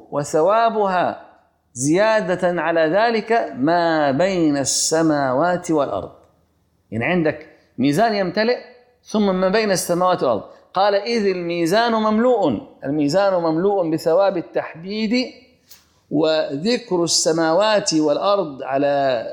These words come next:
جهة، آه، الإغياء على العادة العربية، يعني كأنه جعله غاية.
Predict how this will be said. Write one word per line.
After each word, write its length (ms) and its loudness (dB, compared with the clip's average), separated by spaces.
جهة، 500 2
آه، 400 -2
الإغياء 880 2
على 240 0
العادة 500 -2
العربية، 960 0
يعني 160 -8
كأنه 340 -4
جعله 380 0
غاية. 440 0